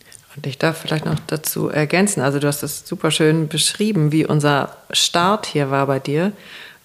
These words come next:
Und das ganz Wichtige finde ich, aber du hast es uns gleich gesagt. Also du bist sofort in die Kommunikation gegangen. Ich bin hier irgendwie drüber, ähm, und so möchte ich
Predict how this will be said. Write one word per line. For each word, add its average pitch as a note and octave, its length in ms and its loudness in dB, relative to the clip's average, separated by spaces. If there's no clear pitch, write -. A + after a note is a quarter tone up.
Und - 260 -6
das - 320 -4
ganz D3+ 240 2
Wichtige D#3+ 360 2
finde D#3+ 240 0
ich, D3+ 100 0
aber D3+ 160 4
du D3 180 0
hast D#3+ 220 -2
es D#3 120 -8
uns - 220 -6
gleich D3 340 0
gesagt. D3 600 0
Also C#3+ 140 -4
du D3 80 -2
bist D3 160 -4
sofort E3+ 420 0
in F3 100 2
die D#3+ 80 0
Kommunikation D3+ 760 0
gegangen. G3 420 2
Ich - 200 -6
bin E3 140 0
hier D#3+ 180 2
irgendwie D#3 260 2
drüber, G#3+ 520 2
ähm, E3 380 2
und E3 160 0
so E3 220 4
möchte E3 440 0
ich - 220 -10